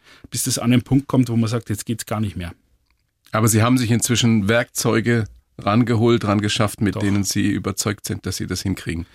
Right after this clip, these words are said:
Speaker 1: Ich hab
Speaker 2: Dass
Speaker 1: ein
Speaker 2: Sie
Speaker 1: gutes
Speaker 2: merken, wann die Batterien leer
Speaker 1: Ja,
Speaker 2: werden.
Speaker 1: hauptsächlich ein gutes Umfeld, ne? Also, äh, wo die Leute jetzt auch sagen, okay, jetzt überdrehst du. Das braucht man. Das hatte ich im Bodenmais früher schon mal im Ort. Im Landratsamt hatte ich das nie.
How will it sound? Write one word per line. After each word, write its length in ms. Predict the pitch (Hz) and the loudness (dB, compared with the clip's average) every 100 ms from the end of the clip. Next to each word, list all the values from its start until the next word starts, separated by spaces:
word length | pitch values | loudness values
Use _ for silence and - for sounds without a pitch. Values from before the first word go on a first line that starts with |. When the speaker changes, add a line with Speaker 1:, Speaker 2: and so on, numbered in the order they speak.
| - - | -20 -16
Speaker 1:
Ich 80 | - | -6
hab 100 | 117 | -2
Speaker 2:
Dass 100 | 117 | 2
Speaker 1:
ein 20 | |
Speaker 2:
Sie 60 | 98 | 4
Speaker 1:
gutes 120 | 247 | 4
Speaker 2:
merken, 200 | 147 151 | 4 0
wann 100 | 131 | 0
die 80 | 117 | 0
Batterien 540 | 120 117 120 120 113 101 - | -2 -2 0 2 2 -2 -6
leer 160 | 101 120 | 0 2
Speaker 1:
Ja, 140 | 170 | 4
Speaker 2:
werden. 240 | 214 92 - | 2 0 -2
Speaker 1:
hauptsächlich 360 | 151 - 143 | -4 0 2
ein 80 | 135 | 2
gutes 300 | 127 160 135 | 2 -2 -2
Umfeld, 460 | - 147 - 95 - | -2 -4 -4 -8 -8
ne? 180 | 123 - | -8 -6
Also, 180 | 123 117 120 - | -6 -8 -10 -8
äh, 180 | 120 | -6
wo 80 | 113 | -2
die 100 | 117 | -2
Leute 260 | 113 127 135 | 0 0 -2
jetzt 120 | 123 | -4
auch 100 | 113 | -6
sagen, 260 | - 120 135 | -4 -2 -2
okay, 260 | 123 - 123 | -6 -6 -4
jetzt 600 | 135 117 135 - - - - - - - | -2 -4 -6 -8 -10 -12 -14 -20 -20 -4
überdrehst 560 | 127 123 117 113 - - | 0 0 0 -2 -4 -8
du. 100 | - _ _ _ | -16 _ _ _
Das 160 | 123 - | -8 -4
braucht 320 | 120 135 - | -2 -4 -2
man. 220 | 165 170 165 - - - | 0 0 -2 -16 -16 -6
Das 160 | 131 | -4
hatte 200 | 123 127 | -2 -2
ich 60 | 165 | 2
im 120 | 135 | 2
Bodenmais 640 | 113 147 170 139 139 - - | 2 -2 0 0 -2 -4 -4
früher 320 | - 131 160 | -4 -2 0
schon 240 | 180 180 170 | -2 -4 -4
mal 340 | 165 196 202 - | -4 -6 -8 -4
im 120 | 131 | -4
Ort. 440 | - 165 - - _ - - _ | -4 -8 -8 -16 _ -20 -20 _
Im 120 | 143 | 0
Landratsamt 640 | 123 113 147 143 135 147 135 | 2 2 2 2 0 -4 -4
hatte 180 | 131 | -6
ich 60 | - | -6
das 200 | 139 131 | -6 0
nie. 280 | 123 113 | 2 2